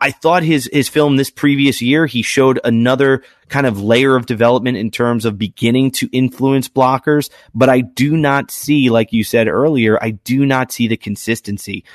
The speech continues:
So moving along, you're gonna hear about a player that I, I kind of have, um, in the second tier that I'm, I'm actually surprised I, I loved. And, and let me just tell you this before I talk about this, and maybe it'll make more sense to everybody. I mean,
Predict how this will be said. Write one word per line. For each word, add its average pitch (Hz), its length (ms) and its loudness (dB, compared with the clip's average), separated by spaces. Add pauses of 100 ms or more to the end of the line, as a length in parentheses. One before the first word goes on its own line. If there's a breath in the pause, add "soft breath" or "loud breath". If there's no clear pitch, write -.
(160 loud breath)
So 160 160 2
moving 214 300 4
along, 175 380 4 (260 soft breath)
you're 156 160 2
gonna 233 160 4
hear 175 220 2
about 151 180 4
a 139 40 0
player 143 300 2
that 127 140 2
I, 127 120 4
I 123 120 -4
kind 151 260 -4
of 143 80 -2
have, 127 320 0 (280 soft breath)
um, 117 340 0
in 143 160 0
the 196 60 0
second 135 340 -4
tier 107 260 0
that 113 240 -2
I'm, 220 400 -2
I'm 196 220 2
actually 202 420 0
surprised 143 760 0
I, 131 300 2
I 123 140 0
loved. 120 380 0
And, 110 180 -2 (320 soft breath)
and 151 140 2
let 226 100 4
me 294 80 4
just 302 200 -2
tell 185 120 4
you 151 100 2
this 123 140 0
before 120 280 0
I 110 80 4
talk 104 280 -2
about 98 180 -6
this, 95 140 -10
and 107 60 -2
maybe 113 180 0
it'll 113 100 2
make 110 240 0
more 104 160 -4
sense 101 260 -4
to - 80 -2
everybody. 98 360 -2
I - 20 -2
mean, 107 200 -2